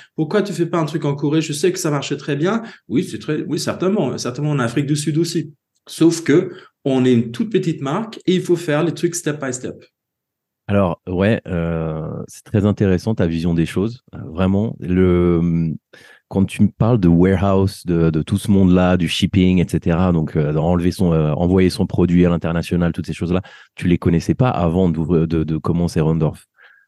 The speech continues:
Speaker 1: Pas du tout. <laughs>
Speaker 2: Comment tu as fait ? C'est parce que, alors, il faut situer quand même.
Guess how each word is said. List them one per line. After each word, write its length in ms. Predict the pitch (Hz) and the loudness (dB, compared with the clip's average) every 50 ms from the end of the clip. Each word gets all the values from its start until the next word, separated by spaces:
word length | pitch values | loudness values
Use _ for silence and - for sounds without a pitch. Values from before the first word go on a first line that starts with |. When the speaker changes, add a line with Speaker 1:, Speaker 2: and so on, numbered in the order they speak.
| _ _ - | _ _ -2
Speaker 1:
Pas 140 | 147 180 196 | -2 0 0
du 100 | 196 185 | -2 -4
tout. 260 | 185 190 107 - - - 117 - - | -6 -8 -12 -12 -10 -12 -12 -8 -2
<laughs> 420 | 220 175 - - - - 151 - - | 0 0 0 0 -4 -6 -6 -2 2
Speaker 2:
Comment 240 | 123 120 123 135 143 | 4 4 4 4 4
tu 140 | - 127 | 4 4
as 80 | 104 104 | 2 4
fait ? 220 | - 110 92 87 - _ _ _ _ _ _ | 4 2 0 -2 -4 _ _ _ _ _ _
C'est 540 | - - 90 82 80 80 80 78 80 80 - | -2 0 2 2 4 2 2 2 0 0 0
parce 160 | - 92 - | 0 -2 0
que, 80 | - 113 - | 0 -2 0
alors, 260 | - 95 95 80 - - - | 2 0 0 0 -2 -6 -10
il 100 | - - | -10 -4
faut 140 | - 107 98 | 0 0 0
situer 320 | - - 98 - - 135 | 2 2 -2 2 2 0
quand 140 | - 110 95 | 2 4 2
même. 180 | 107 127 139 | 4 4 2